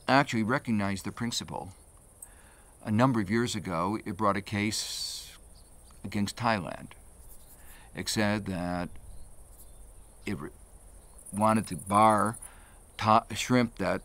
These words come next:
Thailand caught in nets that were killing turtles, endangered species of turtles. It wanted to bar those shrimp from the United States. It said that there's a global environmental importance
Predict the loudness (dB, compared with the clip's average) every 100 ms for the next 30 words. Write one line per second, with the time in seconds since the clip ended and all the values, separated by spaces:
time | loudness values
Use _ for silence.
0 | -6 0 2 2 0 0 2 4 2 -6
1 | -4 0 2 4 2 0 -6 -6 -4 -4
2 | -2 -4 -8 -20 -20 -20 -20 -2 4 6
3 | 4 4 4 2 -2 -8 -6 -2 4 4
4 | 6 0 -2 -2 -2 0 -4 -6 -2 -2
5 | 0 -2 -4 -12 -16 -20 -8 2 6 6
6 | 4 4 6 8 6 4 2 0 0 0
7 | 0 -12 -4 2 2 2 -2 -4 -4 -6
8 | -6 -12 -14 -20 -20 -20 -20 -20 -20 -20
9 | -20 -20 -14 -6 0 2 0 -2 -2 -4
10 | -4 -8 -6 0 6 6 6 4 0 0
11 | 4 6 8 6 6 4 0 0 0 0
12 | -2 -8 -10